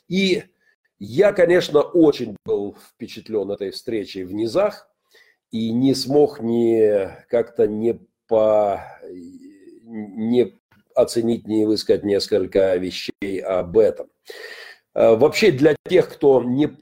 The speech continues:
не может оценить масштаб этой встречи в Низах Путина с Кимом, я бы советовал, конечно, посмотреть,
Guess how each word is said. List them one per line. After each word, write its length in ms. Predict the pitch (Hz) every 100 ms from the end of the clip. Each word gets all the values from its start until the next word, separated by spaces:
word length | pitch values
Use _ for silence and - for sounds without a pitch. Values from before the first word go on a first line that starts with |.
| _
не 220 | 131 139
может 260 | 151 139 139
оценить 380 | 127 139 127 98
масштаб 640 | 123 - - - 98 -
этой 220 | 107 101
встречи 460 | 95 - 117 95 107
в 80 | 98
Низах 400 | 107 101 95 -
Путина 400 | 104 - 104 101
с 80 | -
Кимом, 340 | 180 180 117
я 140 | 120 120
бы 100 | 120
советовал, 480 | - 127 113 107
конечно, 440 | 104 110 107 104 -
посмотреть, 640 | - 101 107 110 113 95